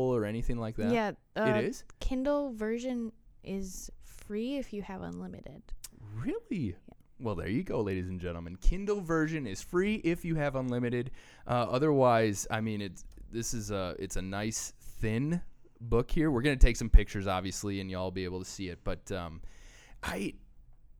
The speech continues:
Speaker 1: I cannot wait to read this <laughs> cover to cover now, eh, only after reading the first poem. Um, it's great. So,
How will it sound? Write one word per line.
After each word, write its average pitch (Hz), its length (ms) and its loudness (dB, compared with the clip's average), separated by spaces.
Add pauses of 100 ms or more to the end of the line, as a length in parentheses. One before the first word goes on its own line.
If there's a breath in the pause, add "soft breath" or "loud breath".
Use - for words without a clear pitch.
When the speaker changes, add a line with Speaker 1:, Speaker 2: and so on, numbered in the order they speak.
(380)
Speaker 1:
I 135 160 2
cannot 123 500 4
wait 110 200 -2
to 110 120 0
read 107 240 -2
this 123 200 6
<laughs> - 80 12
cover 139 180 12
to 151 100 10
cover - 600 12
now, 180 320 4 (200 loud breath)
eh, 175 200 6
only 190 340 6
after 170 220 2
reading 151 340 2
the 123 80 2
first 120 520 -4
poem. 95 480 2 (360 soft breath)
Um, 101 420 -2
it's 104 200 -4
great. 95 440 -2
So, 107 380 2